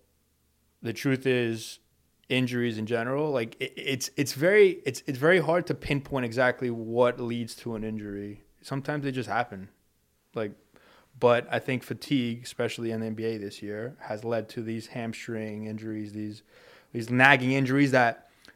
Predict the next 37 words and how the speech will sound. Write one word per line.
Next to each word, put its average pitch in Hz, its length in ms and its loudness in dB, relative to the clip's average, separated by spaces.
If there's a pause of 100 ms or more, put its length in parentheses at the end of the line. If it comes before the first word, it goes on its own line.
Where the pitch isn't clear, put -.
(260)
normally 147 840 6
you 139 180 2
could 139 300 -6
pl-, - 240 -6
maybe 170 240 4
you 185 100 4
could 165 180 -2
play. 170 240 2
Like, 143 200 2
sometimes 185 440 0
we'll, 156 240 2
like, 135 160 4
I'll 143 120 6
play, 139 180 0 (140)
we'll 143 120 2
play 127 160 0
sports, 123 380 2
right? 127 220 0
Sometimes 139 360 -2
you'll 131 100 2
feel 139 180 0
a 120 80 -2
little 123 160 -2
tweak, 131 380 -4 (160)
but 117 100 -4
you 135 80 4
don't, 147 140 2
it's - 140 -8
not, 175 220 4
like, 127 100 2
all 139 140 6
the 131 60 4
way. 131 200 4
You 139 140 4
can 135 140 0
keep 151 200 0
playing. 113 400 0